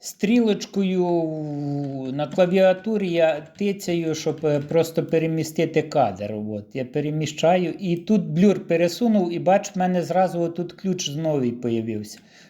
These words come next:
Знов пересунув, знов новий появився. Знов пересунув. Е, коли я пересуваю оцю рамку, тоді появляється ключ.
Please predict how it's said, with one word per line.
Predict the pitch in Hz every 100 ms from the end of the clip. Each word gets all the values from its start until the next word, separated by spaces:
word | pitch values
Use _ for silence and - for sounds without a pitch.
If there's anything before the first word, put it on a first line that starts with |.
| _
Знов | 139 190 175
пересунув, | 175 170 170 - 220 185 123 - - _ _
знов | 139 180 170
новий | 160 156 151
появився. | 143 151 147 147 143 143 135 127 - _ _ _ _ _ _ _ -
Знов | 139 196 180
пересунув. | 180 175 175 - 220 208 165 135 - - _ _ _ _ _ _ -
Е, | 151 143 - - - 226 _ _ _ _ - - _
коли | - 156
я | 160
пересуваю | 156 160 160 156 160 160 147 139
оцю | 143 - 147 143
рамку, | 165 190 190 135 - -
тоді | - 131
появляється | 143 147 143 143 143 143 143
ключ. | 139 139 113 -